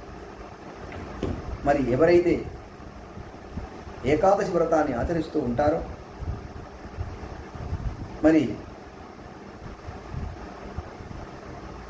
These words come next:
వారంతా కూడా ఈ యొక్క తొలి ఏకాదశి రోజున మరి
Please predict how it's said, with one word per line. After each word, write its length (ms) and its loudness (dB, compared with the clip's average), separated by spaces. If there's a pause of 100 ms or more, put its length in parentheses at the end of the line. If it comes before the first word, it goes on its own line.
(160)
వారంతా 380 8 (140)
కూడా 160 10 (1700)
ఈ 60 6
యొక్క 240 8
తొలి 160 6 (100)
ఏకాదశి 440 4
రోజున 220 6 (2000)
మరి 160 6